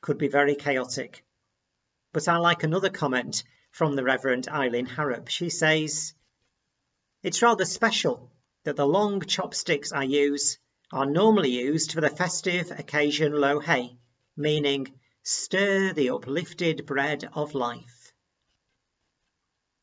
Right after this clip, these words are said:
May the breath of life be with you today. And when you eat, may you know yourselves in the presence of our living God.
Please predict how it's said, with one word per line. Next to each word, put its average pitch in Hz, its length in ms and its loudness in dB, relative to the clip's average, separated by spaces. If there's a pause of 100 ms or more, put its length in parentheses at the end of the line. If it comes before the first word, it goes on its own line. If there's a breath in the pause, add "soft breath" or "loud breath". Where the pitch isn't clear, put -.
(160)
May 127 100 -6
the 123 100 -4
breath 151 480 -4
of 143 160 -4
life 151 380 -2
be 147 100 -2
with 139 200 2
you 143 140 2
today. 139 460 -4 (840)
And 143 120 -6
when 180 100 2
you 180 160 -4
eat, - 400 -4 (420)
may 139 120 -2
you 123 160 0
know 151 180 0
yourselves 143 800 -2
in 127 100 -8
the 113 60 -12
presence 165 640 -8 (260)
of 143 160 -4
our 127 140 0
living 127 320 -4
God. 117 260 -12